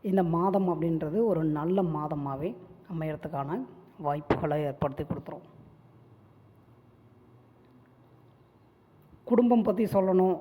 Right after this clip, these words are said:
அப்படின்னா, குடும்பத்துல கணவன் மனைவிக்குள்ள கொஞ்சம் பிரச்சனைகளை ஏற்படுத்துறது அப்படின்றதெல்லாம் இருக்கத்தான் செய்யும். அதே மாதிரி தான்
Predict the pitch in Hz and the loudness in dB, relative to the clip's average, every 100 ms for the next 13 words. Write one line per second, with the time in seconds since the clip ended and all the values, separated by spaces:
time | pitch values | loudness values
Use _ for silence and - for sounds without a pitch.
0 | 175 175 165 180 202 180 156 214 - - | -4 -2 -2 0 0 0 -2 -6 -12 -20
1 | - 226 247 226 196 196 - 165 208 214 | -6 2 4 4 2 -2 0 2 2 4
2 | 190 165 156 143 151 160 202 - 226 - | 4 2 0 -2 -2 -2 -2 -8 -16 -6
3 | 165 147 151 151 - 175 151 143 135 135 | -4 -4 -2 -4 -4 -6 -4 -4 -4 -4
4 | 151 143 156 147 151 135 - 175 156 156 | -4 -6 -8 -8 -8 -8 -10 -8 -6 -6
5 | 151 143 151 139 139 156 - 147 - 139 | -6 -6 -8 -8 -8 -10 -8 -10 -10 -10
6 | 143 202 370 - - - - - - - | -6 -6 -6 -10 -10 -12 -14 -18 -20 -20
7 | - - - - - - - - - - | -20 -20 -20 -20 -20 -20 -20 -20 -20 -20
8 | - - - - - - - 220 247 226 | -20 -20 -20 -20 -20 -20 -10 -4 0 2
9 | 175 175 180 196 156 190 269 269 | 2 4 4 4 4 0 -2 -8